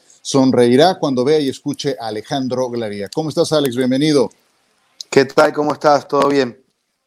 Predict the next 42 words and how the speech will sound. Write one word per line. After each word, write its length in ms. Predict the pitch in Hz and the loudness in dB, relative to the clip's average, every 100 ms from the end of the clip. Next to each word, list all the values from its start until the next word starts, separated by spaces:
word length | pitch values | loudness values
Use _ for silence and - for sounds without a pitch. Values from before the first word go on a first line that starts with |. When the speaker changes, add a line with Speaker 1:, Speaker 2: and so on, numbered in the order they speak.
| _ _ _ | _ _ _
Speaker 1:
Un 180 | 143 147 | -2 0
gusto 320 | 156 151 151 | 0 -2 -4
saludarte. 640 | 131 131 143 156 - 156 | -2 2 2 2 0 -2
Gracias 420 | 131 139 143 139 | 0 -2 -2 -6
por 180 | - 120 | -4 -6
tu 60 | 123 | -2
Speaker 2:
Igualmente. 240 | 117 113 | -4 0
Speaker 1:
tiempo 220 | 139 147 | -2 -2
y 40 | 156 | -4
por 200 | 139 123 | -4 -2
compartir 640 | 135 120 - 120 151 147 | -2 0 -2 0 -2 -2
tu 60 | 156 | -4
experiencia. 800 | 131 - 123 143 170 165 127 - _ _ _ _ | -8 -4 0 0 -2 0 0 0 _ _ _ _
Eh, 360 | 160 156 170 151 165 180 | 2 2 2 -4 -10 -4
yo 100 | 196 | -2
creo 140 | 262 | 0
que 180 | 262 226 - | 0 0 0
antes 420 | 214 226 240 - | -6 -4 -6 -6
que, 520 | - 147 135 135 135 | -4 -2 -2 -2 -6
que 220 | 127 120 117 | -6 -4 -2
nada 500 | 156 175 170 170 - | 0 0 0 -2 -6
conviene, 640 | 135 127 147 165 175 - | -6 -2 -2 -2 -4 -6
eh, 280 | 120 107 107 101 - | -10 -8 -8 -10 -8
recordarle 560 | 113 117 127 160 196 | -4 2 4 4 4
a 40 | 175 | 4
la 80 | |
gente, 560 | 143 165 147 127 147 151 _ | 2 -2 -4 -2 -4 -6 _
específicamente 880 | 131 110 151 165 156 139 151 147 143 | -14 -12 -10 -4 -2 0 -2 -2 0
a 40 | 120 | 0
las 120 | 117 | -2
generaciones 480 | 117 113 110 143 131 | -4 -4 -4 -4 -4
más 160 | 139 | -4
jóvenes, 420 | - 147 143 147 - _ _ _ | 0 0 0 -4 -10 _ _ _
lo 120 | 139 | 0
que 100 | - | 2
era 120 | 277 | 2
esa 160 | 320 185 | 2 -2
regla 380 | 160 196 185 151 | -2 -2 -2 -4
del 180 | 135 117 | -6 -6
gol 300 | 139 143 123 | -8 -8 -8
de 100 | 120 | -8
oro, 380 | 175 139 98 | -8 -8 -12